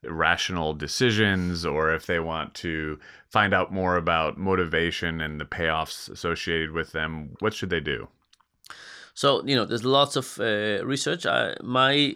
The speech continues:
Speaker 2: uh, my blog, which is, uh, danariely dot com, uh, D A N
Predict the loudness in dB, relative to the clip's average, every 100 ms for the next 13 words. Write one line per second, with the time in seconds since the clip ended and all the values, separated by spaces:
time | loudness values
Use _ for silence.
0 | 0 0 2 0 0 -4 -8 -4 -2 -2
1 | 0 2 2 2 -4 -6 -6 -6 -6 -12
2 | _ -8 -4 -4 0 2 2 2 0 0
3 | -2 -6 -6 -4 -2 -4 -8 -14 -12 -8
4 | -6 -6 -4 0 0 0 -2 -2 -4 -8